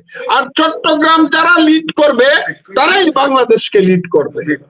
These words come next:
কারণ চট্টগ্রাম হলো আমার দেশের অর্থনীতির সবচেয়ে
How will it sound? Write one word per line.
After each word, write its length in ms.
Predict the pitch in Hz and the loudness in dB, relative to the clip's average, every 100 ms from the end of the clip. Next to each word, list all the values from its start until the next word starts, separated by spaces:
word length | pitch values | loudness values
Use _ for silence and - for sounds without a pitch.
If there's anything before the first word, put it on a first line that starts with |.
| - | -4
কারণ 280 | 233 269 240 | 0 0 0
চট্টগ্রাম 760 | 233 - - 294 277 277 294 202 | -2 -4 -2 -2 2 2 2 2
হলো 280 | 294 302 311 - - - - - | 2 4 4 0 -4 -20 -14 -6
আমার 400 | 262 359 349 320 | 0 2 2 0
দেশের 400 | 302 - 285 247 | -2 0 0 2
অর্থনীতির 720 | 311 311 302 294 - 277 226 | 0 -2 -2 -2 0 -2 -2
সবচেয়ে 580 | 226 370 370 - 302 | -2 -2 -4 -2 0